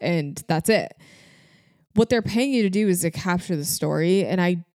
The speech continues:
do believe that there are mi-, moments during a wedding day where no, no story is being told. <laughs> And that's okay. Like,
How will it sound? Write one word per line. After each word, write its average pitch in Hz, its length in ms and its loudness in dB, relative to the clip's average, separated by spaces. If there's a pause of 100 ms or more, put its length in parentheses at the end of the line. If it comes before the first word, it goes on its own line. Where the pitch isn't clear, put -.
(400)
do 165 160 -4
believe 190 380 -4
that 233 220 -4
there 196 160 0
are 240 160 0
mi-, 170 260 -4
moments 170 600 -4
during 135 280 -6
a 175 60 -2
wedding 151 280 -4
day 226 200 2
where 277 180 -2
no, 254 340 -4
no 226 300 -2
story 226 380 -2
is 370 240 0
being 320 300 -4
told. 139 640 -2 (360)
<laughs> 113 60 -2 (480)
And 185 180 -4
that's - 240 -6
okay. 175 500 -4
Like, 160 440 -2